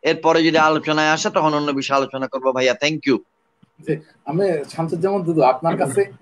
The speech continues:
Speaker 2: এইটার, আহ, রেশ ধরে একটা প্রশ্ন রাখতে চাচ্ছি। সেটা হলো, আহ, আমরা দেখছি যে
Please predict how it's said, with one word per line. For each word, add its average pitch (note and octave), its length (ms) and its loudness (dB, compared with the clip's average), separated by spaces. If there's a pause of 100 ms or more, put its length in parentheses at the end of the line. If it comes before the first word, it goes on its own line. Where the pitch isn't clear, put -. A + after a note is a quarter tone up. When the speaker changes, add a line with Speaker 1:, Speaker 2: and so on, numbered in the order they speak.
(180)
Speaker 2:
এইটার, F#3+ 460 6 (320)
আহ, C3+ 400 6 (520)
রেশ F#3 220 6
ধরে F3+ 260 8
একটা C#3+ 200 -6
প্রশ্ন A#2+ 260 -10
রাখতে A2 220 -12
চাচ্ছি। A#2+ 360 -8 (520)
সেটা F#3 220 0
হলো, A3 340 4 (360)
আহ, E3+ 460 10 (180)
আমরা G#3+ 260 4
দেখছি F#3+ 460 0
যে F3 340 0